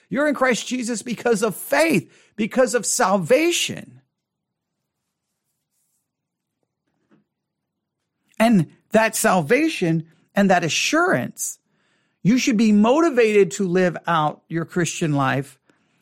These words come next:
because of mercy, because of grace. You should be motivated by love. You should be motivated because of gratitude, not motivated that, "I've gotta prove it, I've gotta prove it,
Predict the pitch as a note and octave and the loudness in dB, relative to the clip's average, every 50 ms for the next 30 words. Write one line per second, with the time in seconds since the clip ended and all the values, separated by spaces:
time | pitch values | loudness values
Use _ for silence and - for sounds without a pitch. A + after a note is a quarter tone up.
0 | _ _ _ _ _ _ _ _ _ _ _ _ _ _ _ _ - A3 G#3+ G#3+ | _ _ _ _ _ _ _ _ _ _ _ _ _ _ _ _ -2 -2 -2 -2
1 | A#3+ A#3 G#3+ G3+ E3 F#3 F3+ F#3 G#3+ B3+ D#4 E4 - - - - G#3 - D#3 - | -2 0 0 0 2 2 2 2 2 2 2 0 -2 -2 -4 -4 -6 -10 -14 -20
2 | _ _ _ _ _ _ _ _ _ _ _ _ _ - G3 - A3 G#3+ F3 F#3+ | _ _ _ _ _ _ _ _ _ _ _ _ _ -6 -2 -2 -2 0 0 -2
3 | C#3+ B2+ - - F#3 A3+ B3 D4 D#4 C4 F3 - - - - A3 A#3+ - B3+ A#3 | -4 -4 -8 -8 -4 -2 0 2 2 2 0 -2 -6 -4 -2 -2 0 0 0 0
4 | B3+ A#3 A#3 B3 B3 A#3+ A3 G#3+ A3+ G#3+ G#3 F3+ D#3 F3+ D#3+ D#3 C#3+ D3+ D3 D3 | 0 2 4 4 2 2 2 0 0 0 0 0 0 0 0 2 2 2 2 2
5 | F#3+ B3 C#4+ C#4+ B3 C3 A#2+ A#2+ - _ _ - G3+ G3+ - G#3+ A3 A3 G#3 G#3+ | 4 4 4 4 2 0 -4 -8 -14 _ _ -6 -6 -6 -4 -4 -2 -2 0 2
6 | A3+ A3+ A#3+ A#3+ F#3+ A3 G#3+ G#3 G#3 F#3 D3+ - - D#3+ - - G#3 F3 F3+ D#3+ | 2 2 0 0 0 0 2 2 2 0 -2 -6 -12 -10 -6 -4 -2 -2 -2 -4
7 | C3 - D3+ F3+ A3+ A#3+ C#4+ C#4 A#3+ F#3+ - - D#3 C3+ B2 - _ _ _ _ | -6 -6 -6 -4 -2 0 2 0 0 -2 -4 -6 -8 -8 -8 -10 _ _ _ _
8 | - D#3 G3 A#3+ C#4 D#4 C4+ G3+ G#3 A3+ A#3+ A#3 A3+ A3 E3 G#3 G#3 G3+ F#3+ F#3+ | -6 -2 0 2 2 2 2 2 4 4 4 4 4 2 2 2 2 2 2 2
9 | D3+ D#3+ C3+ C3 - - - E3+ D#3+ D#3 D3 B2+ B2 - - G3 F#3+ D#3 A#2 - | 2 0 -2 -2 -4 -6 -6 -4 -4 -2 -4 -4 -4 -4 -2 -2 -2 -2 -4 -10
10 | - - D#3+ D#3 E3+ D3 C3+ B2 - - G#3 G3 - G#2+ | -12 -12 -10 -8 -8 -10 -10 -10 -10 -10 -8 -8 -10 -12